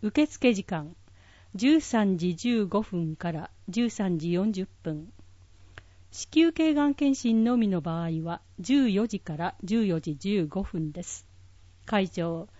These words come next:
小千谷総合病院健診センター。十月一日火曜、十三時十五分から十三時四十分、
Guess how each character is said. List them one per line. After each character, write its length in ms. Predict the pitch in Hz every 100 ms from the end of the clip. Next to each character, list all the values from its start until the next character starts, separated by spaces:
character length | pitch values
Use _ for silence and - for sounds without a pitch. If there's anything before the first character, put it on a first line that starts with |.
| - - - - - - - -
小 120 | 262
千 120 | 247
谷 100 | 208
総 240 | 196 240 254
合 220 | 269 262
病 260 | 247 226 196
院 140 | 170
健 240 | - 196 233
診 220 | 233 214
セ 180 | - 175
ン 80 |
タ 420 | 143 165 147 151 -
ー。 300 | - - - - - - - - -
十 240 | 170 269 311
月 420 | 277 - - 233
一 100 | 226
日 240 | 202 - -
火 160 | 190
曜、 420 | 180 170 160 156 - - - - - - -
十 240 | 247 302
三 400 | 269 226 196 180
時 160 | 160 175
十 220 | 202 240
五 100 | 220
分 260 | 202 175 170
か 140 | 170
ら 220 | 156 175 -
十 240 | 214 233
三 300 | 214 180 170
時 140 | 156 160
四 180 | 185
十 160 | 180 180 - -
分、 320 | 151 147